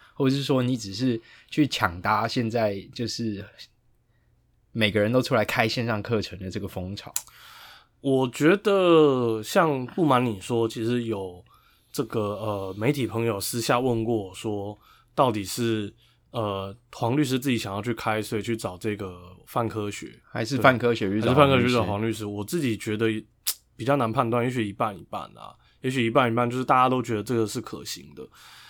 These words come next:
Speaker 2: 那，但是你其实刚刚讲到的点，我觉得还有一个点我们必须思考啦，就是说，我认为啦，我们虽然都说律师是在野法曹，在野法曹，
Speaker 1: 嗯。
Speaker 2: <laughs> 对，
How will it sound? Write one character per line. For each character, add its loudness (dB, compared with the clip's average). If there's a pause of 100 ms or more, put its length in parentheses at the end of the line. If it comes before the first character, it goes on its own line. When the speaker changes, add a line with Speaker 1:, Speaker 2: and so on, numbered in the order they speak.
(120)
Speaker 2:
那， 4 (200)
但 8
是 6
你 4
其 -4
实 2
刚 2
刚 -2
讲 -8
到 0
的 -8
点， -12
我 -4
觉 0
得 0
还 6
有 4
一 -2
个 0
点 -12
我 -14
们 -18
必 -6
须 -2
思 -8
考 -14
啦， -18
就 -2
是 -2
说， 0 (680)
我 4
认 4
为 -14
啦， -8 (240)
我 -6
们 2
虽 4
然 6
都 4
说 2 (380)
律 -4
师 -2
是 2
在 2
野 -8
法 -10
曹， -14
在 -10
野 -14
法 -12
曹， -6 (400)
Speaker 1:
嗯。 6
Speaker 2:
<laughs> -8
对， 2